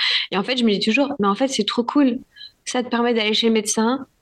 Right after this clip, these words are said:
Au pire, tu demandes en plus un bilan sanguin, tu, tu fais un petit check-up. Parce qu'on entend trop d'histoires de sportifs qui ont malheureusement des problèmes de cœur, des choses comme ça, et cetera. Et c'est une chance en France d'avo-, de pouvoir avoir accès à ça, aux soins.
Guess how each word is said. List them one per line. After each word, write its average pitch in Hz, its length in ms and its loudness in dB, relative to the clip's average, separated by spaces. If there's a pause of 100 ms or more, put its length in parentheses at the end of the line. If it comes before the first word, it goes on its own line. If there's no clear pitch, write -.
Au 240 80 2
pire, 262 300 -2
tu - 100 0
demandes 214 260 4
en 208 80 2
plus 220 320 -2
un 214 120 2
bilan 208 240 2
sanguin, 196 720 0
tu, 196 240 -2
tu - 200 -2
fais - 80 -2
un 202 140 2
petit 202 160 -2
check-up. 233 400 -2 (560)
Parce 202 160 -4
qu'on 208 460 -2
entend 208 260 0
trop - 220 0
d'histoires 214 420 0
de 190 80 0
sportifs 185 540 -2
qui 185 500 0
ont 185 100 2
malheureusement 185 840 2
des 175 180 0
problèmes 180 340 0
de 170 80 0
cœur, 180 420 -2
des 175 180 -4
choses - 240 -2
comme 180 160 0
ça, 185 120 -4
et 185 60 -2
cetera. 185 460 -2 (400)
Et 190 60 2
c'est 190 120 0
une 185 80 4
chance 220 380 0 (100)
en 180 80 0
France 208 500 -2
d'avo-, 175 400 -2
de 175 140 0
pouvoir 190 400 0
avoir 175 220 0
accès 175 340 0
à 165 140 0
ça, 196 340 -2
aux 180 80 2
soins. 208 300 -2